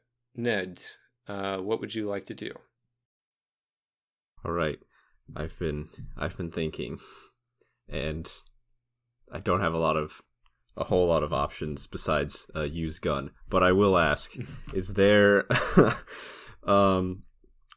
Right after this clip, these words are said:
Speaker 2: you know, like, on, on stage or whatever, they'll have, like, uh, crooks to, to pull people off of the stage, like a, like a shepherd's
Speaker 1: <laughs>
Speaker 2: crook or something?
Speaker 1: Uh, that would be in the maintenance area, like, the back
Speaker 2: Okay.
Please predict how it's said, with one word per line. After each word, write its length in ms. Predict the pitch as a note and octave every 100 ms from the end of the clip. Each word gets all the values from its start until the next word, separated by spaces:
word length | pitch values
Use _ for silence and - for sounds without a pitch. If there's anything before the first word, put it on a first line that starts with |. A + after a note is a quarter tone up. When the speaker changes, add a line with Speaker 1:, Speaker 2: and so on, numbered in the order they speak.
| - - _
Speaker 2:
you 160 | - G#2+
know, 160 | A#2 B2
like, 480 | B2+ A#2 A2 - - _
on, 480 | G2 G2 G2 F#2+ G2 -
on 160 | F#2+
stage 460 | F2+ - G2 G2 G2
or 60 | G#2
whatever, 400 | G2+ G2 G2 F#2+
they'll 180 | F#2
have, 260 | F#2+ F#2 F2
like, 460 | F#2 E2+ D#2+ - - _ _ -
uh, 120 | D#2+
crooks 680 | - - F#2 G2 - - - _ -
to, 140 | G2+ F2 -
to 140 | F2+
pull 260 | - G2+ F#2+
people 460 | G#2 F#2+ G2 F2+
off 460 | - D#2+ F2 - - _ _ _ _ -
of 100 | F2+
the 60 | G2+
stage, 420 | - F#2+ F2+ -
like 200 | F2 E2+
a, 140 | D2+ -
like 180 | C3+
a 60 | G#3+
shepherd's 420 | F2+ F3 F2+ -
Speaker 1:
<laughs> 20 |
Speaker 2:
crook 300 | - G#2+ G2+
or 60 | A#2+
something? 500 | - G#2+ G2+ G#2+ G2+ - - - - _ -
Speaker 1:
Uh, 380 | C3 C3 B2+ B2
that 220 | B2+ B2+
would 180 | B2+ A2+
be 160 | A2+
in 80 | A2
the 80 | G#2+
maintenance 720 | G2+ G2 - - - - -
area, 480 | G1+ G#1 G#1 G#1+ A1
like, 200 | - F#2+
the 60 | G2
back 200 | - F#2+
Speaker 2:
Okay. 400 | F#2+ - F#2